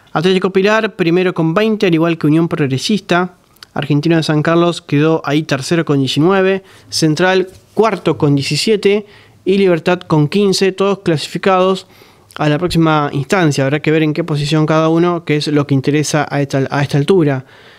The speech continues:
Defensores y Mitre, eh, sexto y séptimo con catorce. Argentino de Frank con trece, hasta ahí los que estarían clasificando. Argentino de López once, eh, Atlético Frank diez,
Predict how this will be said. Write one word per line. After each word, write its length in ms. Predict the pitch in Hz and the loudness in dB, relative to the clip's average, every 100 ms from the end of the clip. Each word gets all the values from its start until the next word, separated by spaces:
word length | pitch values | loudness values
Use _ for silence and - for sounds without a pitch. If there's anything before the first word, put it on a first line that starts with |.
| _ | _
Defensores 580 | 151 147 156 180 180 175 | -4 0 0 0 0 2
y 40 | |
Mitre, 540 | 175 190 190 190 196 - _ _ _ | 2 2 0 0 -2 -6 _ _ _
eh, 100 | - | -6
sexto 460 | 139 175 165 - 170 | -2 -2 -2 -2 -2
y 80 | - | -2
séptimo 440 | - 165 160 151 | -4 -2 0 0
con 180 | 143 139 | 0 -2
catorce. 680 | 143 143 226 220 214 214 208 - - - | -2 -2 0 0 0 0 -2 -8 -20 -8
Argentino 540 | - 196 180 165 180 180 | -2 0 2 2 2 2
de 80 | 170 | 2
Frank 240 | 180 175 | 0 0
con 200 | 165 151 | 0 0
trece, 480 | 170 185 175 190 180 | 0 0 0 0 0
hasta 260 | 147 - 143 | -4 -4 0
ahí 140 | 160 | 0
los 120 | 156 | 0
que 100 | - | -4
estarían 260 | - 151 151 | -4 -2 0
clasificando. 840 | 143 - 147 185 214 220 220 220 220 - - - _ - - | -2 -6 -6 -2 0 2 2 0 -4 -20 -20 -20 _ -10 -2
Argentino 500 | 170 165 160 180 175 | 0 2 2 2 2
de 60 | |
López 360 | 170 170 160 - | 2 0 -4 -4
once, 580 | 202 202 196 202 202 202 - _ _ _ _ _ _ - | -2 0 2 2 0 -2 -10 _ _ _ _ _ _ -4
eh, 180 | 147 147 | 0 2
Atlético 360 | 147 165 160 | 0 0 -2
Frank 280 | 151 170 165 | 0 2 2
diez, 480 | 165 202 208 202 - | 2 0 0 -2 -10